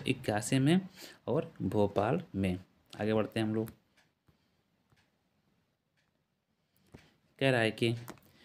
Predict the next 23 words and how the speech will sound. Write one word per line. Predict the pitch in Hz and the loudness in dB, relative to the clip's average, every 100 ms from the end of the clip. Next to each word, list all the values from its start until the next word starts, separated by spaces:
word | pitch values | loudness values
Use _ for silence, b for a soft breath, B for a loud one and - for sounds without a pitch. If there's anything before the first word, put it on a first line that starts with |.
| b - | b -4
भारत | 117 127 139 | 4 4 4
में | 131 131 | 0 0
चंदन | 131 113 117 123 | 0 2 2 0
की | 123 | 2
लकड़ी | 113 117 127 | 2 2 0
के | 127 120 | 2 2
वन | 117 | 2
सबसे | 117 110 - 127 | -2 -4 -4 -2
अधिक | 117 113 117 | -2 -2 -6
कहाँ | - 117 127 | -6 -4 -4
पाए | 110 104 | -4 -2
जाते | 104 98 - | 0 0 0
हैं, | 110 113 117 B B B - | 2 2 -2 B B B -6
तो | 110 | -4
इसका | - 131 | 0 2
आंसर | 127 120 | 2 4
हो | |
जाएगा | 107 104 104 101 | 4 4 4 0
आपका | - - 123 | -2 -4 -4
नीलगिरी | 123 120 123 127 120 113 110 | -2 2 4 2 4 4 2
की | - 165 185 - _ 107 | 2 0 0 -4 _ -6
पहाड़ियों | 104 107 101 107 98 | -4 -2 0 0 0
में। | 95 | -2